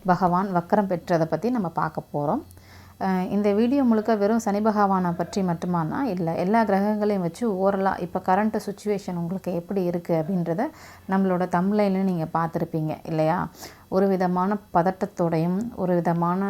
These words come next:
டிரான்சிஷன், அதாவது இடம் விட்டு இடம் மாறி, இடம் மாறுவதற்கான வாய்ப்பும், அப்புறம் வருமானத்துல ஏற்படக்கூடிய தடையும், இந்த மாதிரி நிறைய விஷயங்களும் பார்க்க போறீங்க. இதெல்லாம் வந்து, அஹ், within ஒரு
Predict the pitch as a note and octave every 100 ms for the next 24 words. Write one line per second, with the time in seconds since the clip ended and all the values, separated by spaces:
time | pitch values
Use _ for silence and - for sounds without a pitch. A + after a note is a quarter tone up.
0 | F#3 - F3+ F3 F3+ - - - F3 F#3
1 | F3 G3 F#3+ F#3 G3 F#3+ F#3+ F#3+ F#3+ F3
2 | D#3+ D#3+ E3 - - - F3+ G3 F3+ D#3+
3 | E3 E3 E3 D#3+ D#3+ D#3 D#3+ D#3+ G3 F#3+
4 | A3+ - - - - G3 - A#3 A#3 A#3
5 | - F#3 G3 A#3 A#3+ A3 G3+ G3 F3+ F3
6 | F3 E3 D#3+ D#3 - D#3 D#3 F#3 F3+ G3
7 | A#3+ - F3 F3 F3 F#3+ F3 F#3 G#3 F#3+
8 | E3+ F#3+ E3+ D#3+ F3+ C4+ - - - F3+
9 | G3+ F#3 E3+ E3 - - F#3+ F#3+ G#3+ A#3
10 | G3+ F#3 G#3 A#3+ - - - - F#3+ F#3
11 | F#3 A3 G3+ F#3